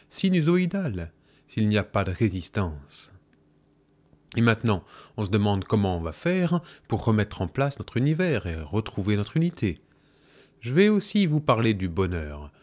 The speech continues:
Vous avez remarqué quand vous avez vécu un moment de bonheur, je ne parle pas de plaisir, vous étiez toujours immobile, silencieux. C'est comme si le bonheur, finalement, c'était d'avoir trouvé cette immobilité, ce non-mouvement.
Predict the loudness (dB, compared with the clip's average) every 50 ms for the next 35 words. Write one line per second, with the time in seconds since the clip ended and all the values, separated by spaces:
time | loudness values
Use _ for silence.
0 | _ _ _ _ -4 -2 0 0 0 2 2 0 0 0 0 0 0 0 0 -4
1 | -6 -6 -6 -6 -8 -8 -6 -6 -6 -6 -4 -4 -6 -8 -6 -6 -4 -4 -4 -6
2 | -8 -12 _ -20 -20 _ _ _ -2 0 0 2 0 -2 -2 -4 -2 0 0 2
3 | 2 2 0 -2 -4 -6 -8 -8 -8 -6 -4 -4 -2 -2 -2 -4 -2 0 0 2
4 | 2 2 0 -2 -4 -8 _ -20 -20 -20 -20 -20 _ -4 -2 0 0 0 0 -2
5 | -4 -4 -4 -2 0 0 2 4 4 4 4 2 0 0 0 0 0 -2 -2 -4
6 | -4 -6 -6 -8 -10 -12 -14 -6 -4 -2 0 0 0 -2 -2 -2 -2 -2 -2 -2
7 | -6 _ _ _ _ _ -20 -20 -16 -14 0 4 6 6 6 6 4 4 4 4
8 | 4 4 6 6 6 4 4 2 0 -2 0 0 -2 -2 -2 -4 -6 -6 -10 -18
9 | -20 -8 -6 -2 0 2 4 4 4 4 4 0 0 -2 -4 -2 0 0 0 0
10 | -2 -2 -4 -2 0 2 2 2 2 0 -2 -2 -4 -4 -2 -2 -2 -2 -2 -4
11 | -6 -4 -2 0 2 2 2 2 0 -2 -2 -2 -2 -2 -2 -4 -6